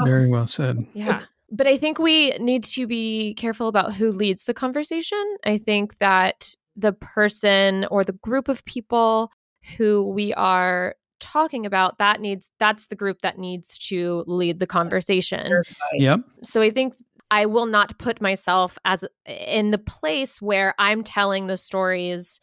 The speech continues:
Speaker 2: or I'm leading the groups about people of color, because then we're just having another white chick mess
Speaker 3: There's
Speaker 2: shit
Speaker 3: potential.
Speaker 2: up. Like,
Speaker 3: Yeah.
Speaker 2: yeah.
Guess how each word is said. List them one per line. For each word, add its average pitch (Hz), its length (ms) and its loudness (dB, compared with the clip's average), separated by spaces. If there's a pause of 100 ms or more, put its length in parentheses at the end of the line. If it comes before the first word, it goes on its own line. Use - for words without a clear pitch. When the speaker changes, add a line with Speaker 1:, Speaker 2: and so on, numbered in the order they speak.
(240)
Speaker 2:
or 190 220 2
I'm 208 280 4
leading 202 400 -2
the 190 60 -6
groups 185 680 -6
about 175 800 -2 (280)
people 202 280 0
of 185 100 0
color, 277 320 4
because 196 680 0
then 208 280 0
we're 202 120 0
just 214 160 -6
having 220 180 -6
another 214 260 0
white 180 400 -2
chick 190 420 0 (300)
mess 196 380 -2
Speaker 3:
There's 170 360 -2
Speaker 2:
shit 180 80 0 (160)
Speaker 3:
potential. 208 80 6
Speaker 2:
up. 220 320 0
Like, 185 280 0 (680)
Speaker 3:
Yeah. 156 160 0 (240)
Speaker 2:
yeah. 320 240 -2